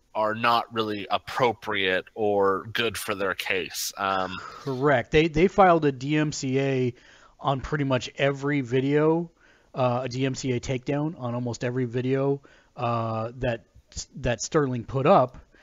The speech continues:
Speaker 2: Sterling went through the process and eventually got them all reinstated, uh,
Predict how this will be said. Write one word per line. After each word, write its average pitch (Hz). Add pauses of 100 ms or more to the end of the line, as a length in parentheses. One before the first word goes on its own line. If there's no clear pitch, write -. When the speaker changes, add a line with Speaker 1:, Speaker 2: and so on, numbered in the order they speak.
(260)
Speaker 2:
Sterling 156
went 143
through 156
the 135
process 139 (240)
and 151
eventually 139
got 123
them 123
all 110 (140)
reinstated, 123 (880)
uh, 107